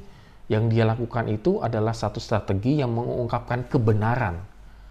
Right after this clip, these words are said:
dengan sebaik-baiknya kepada Raja Ahasiweros. Dan bukti-bukti. Jadi buk-, dan ada kesaksian, kita lihat sida-sida, eh, yang Harbona yang membela Esther secara tidak langsung.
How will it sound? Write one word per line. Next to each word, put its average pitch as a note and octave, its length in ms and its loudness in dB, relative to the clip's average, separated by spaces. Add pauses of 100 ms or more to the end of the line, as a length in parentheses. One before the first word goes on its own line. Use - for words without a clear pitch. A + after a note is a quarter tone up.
(140)
dengan G#2+ 320 2
sebaik-baiknya G2 960 0
kepada F#2+ 500 -2 (560)
Raja F#2 340 0
Ahasiweros. F2 1000 -4 (500)
Dan F#2+ 240 0
bukti-bukti. G2+ 840 -2 (300)
Jadi F#2 160 0
buk-, G2+ 320 -4
dan G#2+ 320 2
ada G#2+ 160 2
kesaksian, G#2 640 4
kita F#2 160 2
lihat F#2+ 240 0
sida-sida, G#2 720 2 (720)
eh, G2 240 4
yang F#2+ 320 2 (400)
Harbona G#2+ 880 2
yang F#2+ 240 0
membela F#2+ 320 2
Esther - 400 -2
secara G2 240 -4
tidak G2 240 -4
langsung. F2+ 400 -4